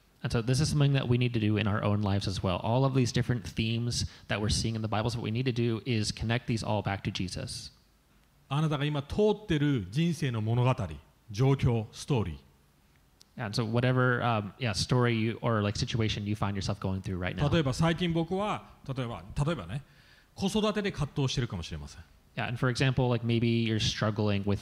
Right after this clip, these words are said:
Speaker 1: like, raising your children.
Speaker 2: 自分の子供たちが放蕩息子のような <laughs> ことをしてるかもしれません。
Speaker 1: Yeah, maybe, maybe you have a child that's kind of like the prodigal son, where they're just, like, running off and
Speaker 2: その話のオチはどこでしょうか？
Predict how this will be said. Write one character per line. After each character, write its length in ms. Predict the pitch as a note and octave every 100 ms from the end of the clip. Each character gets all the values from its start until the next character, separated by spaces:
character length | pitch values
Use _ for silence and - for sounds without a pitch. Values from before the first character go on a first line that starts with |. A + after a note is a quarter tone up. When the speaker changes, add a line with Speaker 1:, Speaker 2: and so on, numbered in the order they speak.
| -
Speaker 1:
like, 120 | G#2+
raising 260 | G#2+ G2 G2+
your 100 | G2
children. 360 | G#2+ G2+ A2 - _ _ _ _ _ _ _ _ - _ _ -
Speaker 2:
自 140 | C3
分 140 | C#3+
の 100 | D#3
子 100 | D#3
供 160 | E3 D#3+
た 120 | D3
ち 80 | D3+
が 100 | C#3+
放 200 | A#2+ G3+
蕩 200 | G#3 G3
息 120 | G3
子 80 | F3
の 80 | D3
よ 80 | C3
う 20 |
な 160 | A2+ F#2 - F#3+ B2+
<laughs> 360 | - - - B2
こ 80 | D#3+
と 100 | B2+
を 20 |
し 80 | -
て 80 | C#3+
る 60 |
か 100 | C3+
も 60 | G2+
し 60 | F#2+
れ 40 |
ま 100 | D#2+
せ 120 | -
ん。 20 | - _
Speaker 1:
Yeah, 140 | F3+ A2+
maybe, 460 | A2 A#2 A2+ A#2 A#2
maybe 180 | A#2+ A#2
you 120 | A2+
have 120 | B2 A#2
a 40 |
child 360 | - A2 A2 A2
that's 180 | G#2+
kind 340 | - - G#2+ G#2
of 100 | G#2+
like 240 | G#2+ G#2
the 0 |
prodigal 360 | - G#2+ G2+ G2+
son, 300 | - G2+ G2
where 100 | G2
they're 120 | G2
just, 220 | F#2+ -
like, 160 | F#2+ -
running 240 | A2+ F#2+ F#2
off 260 | F#2 F#2+
and 220 | G#2 F#2 G#2 - _
Speaker 2:
そ 200 | - B3
の 160 | C#4+ C#4
話 460 | - C4 D#4 D#4+
の 160 | D#4 C#4
オ 80 | C#4+
チ 140 | D#4
は 100 | A3+
ど 140 | C#3+
こ 100 | A3
で 80 | E3
し 100 | G#2+
ょ 40 | F2
う 60 |
か？ 140 | -